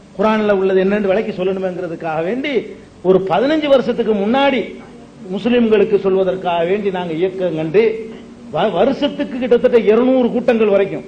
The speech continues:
ஊர் ஊரா போய், வருஷத்துக்கு இருநூறு கூட்டம்னா பாத்துக்கிறங்க. முன்னூத்தி அறுபத்தஞ்சு நாள்ல இருநூறு கூட்டங்கள். நாம, நான் மாத்திரமே, என்னை மாதிரி நீங்க எத்தனை பேர் தமிழ்நாடு பூரா சுற்றுப்பயணம் பண்ணி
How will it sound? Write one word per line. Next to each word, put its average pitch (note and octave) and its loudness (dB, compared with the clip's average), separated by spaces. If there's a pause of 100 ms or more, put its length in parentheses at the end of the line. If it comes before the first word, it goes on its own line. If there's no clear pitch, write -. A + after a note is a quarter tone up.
(320)
ஊர் G3+ 4
ஊரா G3+ 4
போய், F3 -2
வருஷத்துக்கு A#3 0
இருநூறு A3+ 0
கூட்டம்னா A3 0
பாத்துக்கிறங்க. D#3+ -4 (580)
முன்னூத்தி A#3+ 2
அறுபத்தஞ்சு F#3+ 0
நாள்ல B3+ -2
இருநூறு C4 2
கூட்டங்கள். A3 -2
நாம, A#3+ 2
நான் G3 -2
மாத்திரமே, A#3 0 (460)
என்னை C#4 4
மாதிரி C#4 2
நீங்க A#3 0
எத்தனை A3+ -2
பேர் F#3 -2 (300)
தமிழ்நாடு G#3 -2
பூரா G#3+ -4
சுற்றுப்பயணம் F#3 -4
பண்ணி G3+ -6